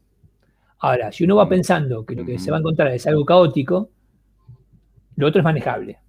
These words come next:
Speaker 1: Entonces, yo siempre en mi cabeza iba pensando lo peor. O sea, que tenía gente muerta, que, o sea, que, que la situación era muy caótica.
Speaker 2: Mm.
Speaker 1: Obviamente, eh, las situaciones que yo afronté nunca fueron sencillas.
Speaker 2: Ya.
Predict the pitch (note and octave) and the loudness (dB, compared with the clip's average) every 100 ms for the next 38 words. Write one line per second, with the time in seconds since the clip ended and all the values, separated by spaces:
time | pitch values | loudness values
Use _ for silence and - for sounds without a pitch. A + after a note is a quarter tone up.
0 | _ _ - - - C3+ G#3 F#3+ B3 A3+ | _ _ -20 -20 -10 -6 -2 -2 0 2
1 | F#3+ F#3+ A3+ - F#3+ F#3 F3 D3+ F#3+ F3 | 2 4 0 2 2 2 0 -2 0 2
2 | C3+ B2+ G#2+ - - G#2+ B2+ B2 C#3 C3 | 0 -2 -6 -10 -18 -12 -10 -8 -10 -8
3 | C#3 B2+ D3+ F#3+ F3+ F3 E3+ D3+ B2+ A#2+ | -8 -6 -2 -2 -2 -2 -2 -2 -4 -4
4 | A2+ A#2 A2 _ A#2 - _ C#3 C#3 F#3+ | -6 -8 -10 _ -18 -18 _ -6 -2 0
5 | B3 A3+ E3+ F3+ E3 C3 A2 A#2 A#2 A#2+ | 2 2 4 2 2 0 0 -8 -10 -12
6 | _ _ _ _ _ _ _ _ - A3+ | _ _ _ _ _ _ _ _ 2 6
7 | A#3 B3+ C#3+ C#3+ D3+ C3+ B2+ B2 C3 D#3 | 6 6 2 0 -2 -4 -2 -4 -8 -6
8 | C#3 G#3+ - D3 D#3+ D#3+ D3+ G#3 C4 E3 | -2 -2 -2 -2 -4 -4 -2 -2 0 -2
9 | B2+ - C#3 A#2 B2 A3 C3+ G#2+ _ _ | -2 -4 -4 -4 -2 -2 -2 -6 _ _
10 | _ _ _ - _ _ _ F2+ - D#2+ | _ _ _ -20 _ _ _ -18 -12 -12